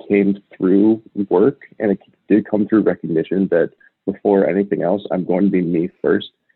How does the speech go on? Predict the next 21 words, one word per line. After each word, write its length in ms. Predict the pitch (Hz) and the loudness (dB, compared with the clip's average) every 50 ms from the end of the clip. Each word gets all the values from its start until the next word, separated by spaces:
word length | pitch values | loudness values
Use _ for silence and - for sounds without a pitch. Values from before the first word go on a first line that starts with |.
| _ _ | _ _
And 120 | - 107 98 | -8 -6 -2
so 80 | - 107 | 0 0
once 200 | 107 117 110 - | 0 0 0 -2
I 60 | 135 135 - | -4 -4 -2
found 240 | - 92 98 104 101 | -2 0 0 2 0
that 120 | 90 - | -2 -4
comfort 380 | - - 92 90 - 104 107 - | -6 -6 -6 -2 0 0 0 0
and 100 | - 98 | 0 -2
was 140 | 98 92 - - | -2 -2 -2 -2
able 320 | 92 95 95 95 98 98 - - - | -2 0 0 0 -4 -6 -6 -6 -6
to 320 | 90 90 90 87 90 98 - | -4 -2 -2 -2 -4 -6 -6
really 380 | 98 98 98 95 92 101 101 | -2 -2 0 2 2 2 0
just 280 | 95 - 87 85 82 - _ _ _ _ _ _ _ _ _ _ _ _ - 98 95 - | 0 0 -2 -2 -2 -4 _ _ _ _ _ _ _ _ _ _ _ _ -14 -14 -10 -4
get 280 | - 92 92 98 98 - - - - - - | 0 0 2 2 0 -2 -4 -10 -12 -6 -4
out 280 | 67 73 90 98 87 - - | -2 0 0 -2 -2 -4 -6
of 140 | - 95 95 | -6 -6 -2
my 120 | - 98 101 | -2 -4 -4
comfort 400 | - 110 101 98 - 113 98 - | -4 -6 -8 -6 -6 -6 -4 -2
zone, 200 | 120 123 117 117 | -4 -4 -4 -4
something 240 | - 127 - - 165 | -6 -6 -2 -2 -2
I'm 40 | 143 | -2